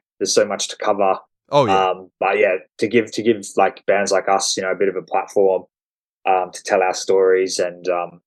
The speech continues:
Speaker 1: you know, like, s-, the chan-, I'm really happy that the live worked out. We could get people being able to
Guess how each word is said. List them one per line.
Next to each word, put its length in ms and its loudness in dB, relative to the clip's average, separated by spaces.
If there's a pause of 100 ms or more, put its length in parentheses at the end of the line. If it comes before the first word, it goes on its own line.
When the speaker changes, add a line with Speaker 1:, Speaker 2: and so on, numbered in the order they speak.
(160)
Speaker 1:
you 80 -10
know, 160 -10 (460)
like, 100 -6
s-, 300 -12
the 60 0
chan-, 280 0
I'm 220 0
really 300 4
happy 260 0
that 140 -2
the 60 -4
live 280 4
worked 240 0
out. 280 0
We 80 -8
could 160 -16
get 220 -2 (240)
people 220 -2
being 240 -2
able 120 -2
to 140 0